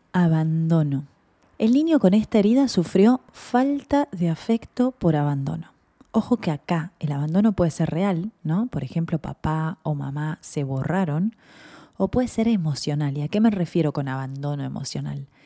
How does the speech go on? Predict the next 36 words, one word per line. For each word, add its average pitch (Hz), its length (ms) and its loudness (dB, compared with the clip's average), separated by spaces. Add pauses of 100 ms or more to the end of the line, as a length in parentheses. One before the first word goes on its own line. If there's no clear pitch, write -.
(240)
Esto - 240 0
lo 190 140 4
veo 170 180 6
muchísimo 160 800 -2
en 139 80 -6
la - 120 -12
consulta. 143 640 -10 (320)
Cuando 175 220 2
yo 214 160 2
pregunto, 214 480 2
"¿Qué 214 100 -10
te 247 140 0
acordás 175 420 0
de 147 100 -4
tu 147 120 -10
infancia? 143 580 -8
¿Quién 208 240 -2
te 208 140 0
cuidaba?", 151 520 -4 (420)
muchas 202 240 4
veces 185 200 0
me 180 60 2
contestan, 160 440 -2
"Mi 156 120 0
papá 156 240 0
trabajaba 190 480 0
y 208 40 4
mi 165 120 2
mamá 151 220 0
estaba 165 300 0
todo 160 160 2
el 143 140 0
día 151 140 0
en 139 80 -2
casa", 143 340 -10
¿no? 220 340 0